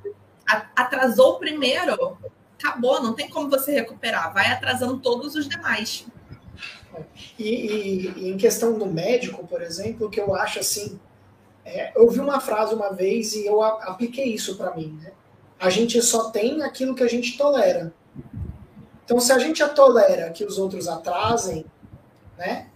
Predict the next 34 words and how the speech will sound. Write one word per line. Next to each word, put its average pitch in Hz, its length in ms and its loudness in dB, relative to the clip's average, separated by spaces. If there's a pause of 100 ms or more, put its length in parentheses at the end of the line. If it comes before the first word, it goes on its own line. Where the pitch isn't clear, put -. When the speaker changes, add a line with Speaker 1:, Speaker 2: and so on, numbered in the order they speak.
(600)
Speaker 2:
Então, 208 640 0
nós, 269 400 4
nós 233 160 2
sempre 226 300 -2
vamos 233 280 -2
estar 196 260 -2
atrasados. 190 800 -8 (540)
Speaker 1:
É 214 160 -4
isso. - 340 -6 (400)
Speaker 2:
Agora, 214 360 2
se - 160 -2
o 294 40 0
médico 240 300 4
falar, 233 340 4
"Olha, 190 240 6
beleza, 220 380 4
você 196 140 -4
atrasou 196 460 -4
aí, 190 540 -6 (140)
né, 196 300 -8
meu 196 260 -4
tempo 294 380 0
de 254 180 -4
tolerância", 240 600 4
por 220 100 -4
isso 285 100 -6
que 202 80 -12
tolerância, 208 720 0
né? 349 220 -4 (500)
Tolerância 240 500 6
de 240 60 2
atraso 185 460 2
em - 20 -6
reunião 262 680 0